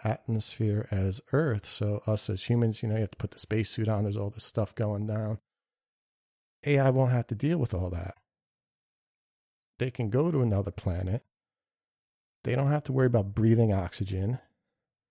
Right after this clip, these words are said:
They don't have to worry about any kind of gas in the atmosphere that would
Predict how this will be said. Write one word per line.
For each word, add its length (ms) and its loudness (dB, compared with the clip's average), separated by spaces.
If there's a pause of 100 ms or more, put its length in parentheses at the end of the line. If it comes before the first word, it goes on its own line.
(720)
They 60 -2
don't 80 4
have 100 2
to 80 -4
worry 140 4
about 260 2
any 140 2
kind 260 0
of 120 -4 (460)
gas 400 0
in 80 4
the 120 2
atmosphere 480 0
that 160 0
would 180 -2